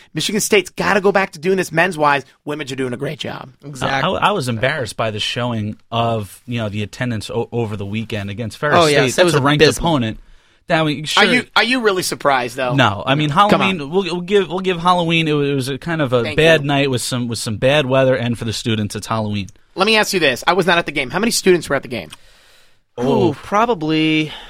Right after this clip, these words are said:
Speaker 2: Ooh, that's a tough estimate.
Speaker 3: Maybe, maybe, like, two hundred.
Speaker 2: I was about to say maybe somewhere
Speaker 3: I'd
Speaker 2: in
Speaker 3: say
Speaker 2: that
Speaker 3: two hundred,
Speaker 2: range.
Speaker 3: and that's,
Speaker 1: What if
Speaker 3: and that's
Speaker 1: Now, let me say this. Wh-, if you had to say the overall of the A, of the A team, okay,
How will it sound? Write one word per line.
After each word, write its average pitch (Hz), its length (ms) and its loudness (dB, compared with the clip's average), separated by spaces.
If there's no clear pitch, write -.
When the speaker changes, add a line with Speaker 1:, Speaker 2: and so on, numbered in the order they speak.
Speaker 2:
Ooh, 139 340 -10
that's 135 220 -10
a 127 40 -12
tough 127 280 -8
estimate. 110 320 -6
Speaker 3:
Maybe, 104 240 -4
maybe, 110 260 -4
like, 107 380 -6
two 120 240 -10
hundred. 101 460 -6
Speaker 2:
I 147 100 4
was 143 140 0
about 127 220 -2
to - 60 -14
say 123 280 -4
maybe 123 300 -6
somewhere 117 260 -4
Speaker 3:
I'd - 20 -6
Speaker 2:
in 120 60 -6
Speaker 3:
say 120 80 0
Speaker 2:
that 104 120 -4
Speaker 3:
two 160 160 0
hundred, 139 280 2
Speaker 2:
range. 127 60 -2
Speaker 3:
and 127 100 2
that's, 127 100 4
Speaker 1:
What - 80 4
if - 80 4
Speaker 3:
and 131 80 0
that's - 340 -8
Speaker 1:
Now, 175 100 2
let 196 140 2
me 220 60 2
say 208 180 4
this. 156 160 0
Wh-, 135 260 -4
if 170 160 2
you 190 80 2
had 208 100 4
to 233 80 0
say 208 220 2
the 156 180 -4
overall 175 400 2
of 147 120 -2
the 143 180 -4
A, 151 240 0
of 147 160 2
the 135 160 -2
A 151 160 4
team, 120 440 -6
okay, 147 380 0